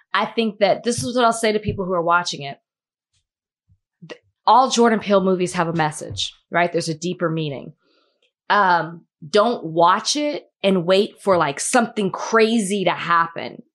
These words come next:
There's a deeper message with it. So if you, you need to watch it in that sense, like,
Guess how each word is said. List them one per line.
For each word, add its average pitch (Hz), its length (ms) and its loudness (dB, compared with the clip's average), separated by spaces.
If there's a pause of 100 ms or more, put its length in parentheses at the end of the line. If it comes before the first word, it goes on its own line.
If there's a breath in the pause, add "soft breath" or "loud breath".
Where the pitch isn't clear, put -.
(480)
There's 185 300 2
a 185 60 0
deeper 208 440 0
message 175 640 0
with 156 220 -2
it. 151 280 -4
So - 300 -2
if - 200 -2
you, 123 100 -16
you 196 140 -4
need 202 140 -4
to 185 100 -4
watch 170 380 0
it 160 140 -6
in 156 180 -6
that 156 280 -4
sense, - 440 -14
like, - 180 -4